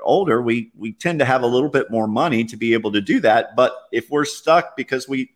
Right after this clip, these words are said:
physically are disabled, we have disease processes, we're in pain, you know, it, joy, the joy of life is sucked out. So my,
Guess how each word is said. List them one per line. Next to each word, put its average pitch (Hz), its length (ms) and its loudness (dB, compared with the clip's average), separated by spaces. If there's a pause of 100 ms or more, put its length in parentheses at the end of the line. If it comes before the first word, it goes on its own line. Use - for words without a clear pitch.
physically 165 680 -2
are 123 80 4
disabled, 147 760 0 (260)
we 123 100 0
have 113 220 0
disease 143 380 -2
processes, 120 920 0
we're 104 200 0
in 104 120 0
pain, 160 480 -4 (280)
you 277 100 -8
know, 180 220 0
it, 160 160 -4 (140)
joy, 165 320 2
the 131 180 0
joy 165 280 0
of 139 120 -2
life 151 320 4
is 123 200 -2
sucked - 380 -2
out. - 300 -2
So 127 120 -4
my, 160 340 -4